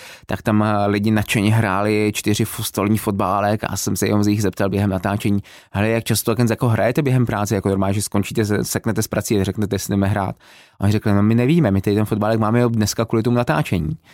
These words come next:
A my jsme říkali: „Jako to, to jako nemyslíte vážně?“ Jo, jo, oni chtěli, aby to na těch fotkách a videích vypadalo super, aby jsme byli cool firma. Tak jsme řekli: „OK,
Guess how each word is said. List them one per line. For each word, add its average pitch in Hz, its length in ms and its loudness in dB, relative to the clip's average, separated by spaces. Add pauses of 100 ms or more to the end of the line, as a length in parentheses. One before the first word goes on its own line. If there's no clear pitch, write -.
(400)
A 101 520 0
my 92 60 -2
jsme 101 140 0
říkali: 95 180 -2
„Jako 90 120 -6 (100)
to, - 160 -10
to 90 80 -4
jako 90 200 -2
nemyslíte 95 600 0
vážně?“ 104 300 -2
Jo, 113 160 2
jo, 123 180 2
oni 113 180 2
chtěli, 107 260 -2
aby 107 120 -2
to 120 80 0
na 113 60 2
těch 117 120 0
fotkách 113 380 -2
a 117 40 2
videích 110 260 2
vypadalo 113 360 0
super, 117 300 -2
aby 101 100 0
jsme 110 220 -2
byli 107 160 2
cool 117 220 2
firma. 117 380 0 (480)
Tak - 140 -6
jsme 107 140 2
řekli: 107 240 0
„OK, 101 180 0